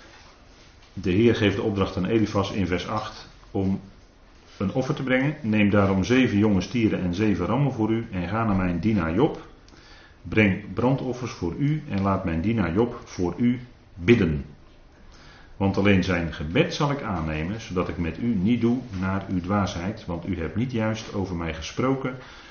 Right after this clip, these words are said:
zoals mijn dienaar Job." En hier heeft eh, het gebed, het feit dat Job dan voor Elifas gaat bidden,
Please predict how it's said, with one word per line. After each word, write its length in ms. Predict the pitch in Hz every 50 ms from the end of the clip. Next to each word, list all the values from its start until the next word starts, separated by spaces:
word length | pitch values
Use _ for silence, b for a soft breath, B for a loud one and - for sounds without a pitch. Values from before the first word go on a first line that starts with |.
| B B
zoals 400 | - - 107 104 104 101 95 -
mijn 220 | 92 82 80 80
dienaar 500 | 85 107 110 110 104 104 101 104 101 - -
Job." 300 | 98 107 92 - - - - - - - - - - - B B B B B B B B B B
En 140 | 95 85 85
hier 340 | 95 113 131 139 147 143
heeft 480 | 95 104 110 107 101 - - - - B B B B B B B B B B B B B
eh, 180 | - 95 90 87 85 90 - - - - - -
het 140 | - 90 -
gebed, 340 | - - 76 117 147 156 -
het 160 | 123 104 -
feit 220 | - 113 104 92
dat 160 | 90 85 -
Job 240 | 104 113 135 - -
dan 260 | - 98 87 82 78
voor 300 | - - 107 101 92 85
Elifas 580 | 80 78 120 113 107 101 95 - 104 - 90 -
gaat 240 | - 87 78 76 76
bidden, 420 | 104 104 131 147 160 180 - -